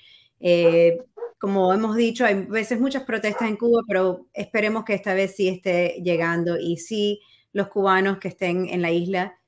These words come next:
que salgan, que sigan. Es la única manera de salir de este problema. Pues con eso nos, eh, hemos llegado al final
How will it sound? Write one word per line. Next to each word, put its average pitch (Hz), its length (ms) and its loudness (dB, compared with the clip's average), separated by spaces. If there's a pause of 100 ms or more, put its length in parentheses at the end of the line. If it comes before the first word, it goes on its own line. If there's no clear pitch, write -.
(300)
que 185 120 -8
salgan, 220 580 -2 (180)
que 202 100 -10
sigan. 262 520 -4 (340)
Es 175 120 -10
la 214 100 -2
única 233 240 0
manera 208 300 0
de 214 60 -2
salir 185 360 0
de 185 280 -2
este 202 240 -4
problema. 165 720 -4 (840)
Pues 185 580 -4 (120)
con 214 480 -2
eso 208 720 -4 (120)
nos, 196 520 -2
eh, 190 600 0
hemos 226 280 -2
llegado 180 520 0
al 233 280 0 (120)
final 180 800 -2